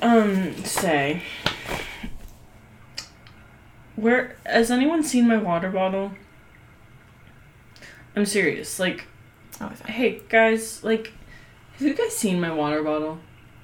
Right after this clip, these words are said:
Speaker 1: I really wanna know where it is. Oh. Oh, is that the s-,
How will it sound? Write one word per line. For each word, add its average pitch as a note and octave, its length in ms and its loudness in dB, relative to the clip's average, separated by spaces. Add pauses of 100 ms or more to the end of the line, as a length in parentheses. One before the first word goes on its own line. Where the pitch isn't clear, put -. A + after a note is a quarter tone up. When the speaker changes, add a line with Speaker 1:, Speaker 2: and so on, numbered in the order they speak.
(1400)
Speaker 1:
I - 60 0
really A#3 260 8
wanna C4 220 4
know C4 100 2
where C4+ 120 2
it C4+ 60 2
is. - 440 -2 (1120)
Oh. F#3 220 -10 (2500)
Oh, G3+ 480 2
is D3 160 4
that E3+ 220 2
the C4 80 -8
s-, - 460 -6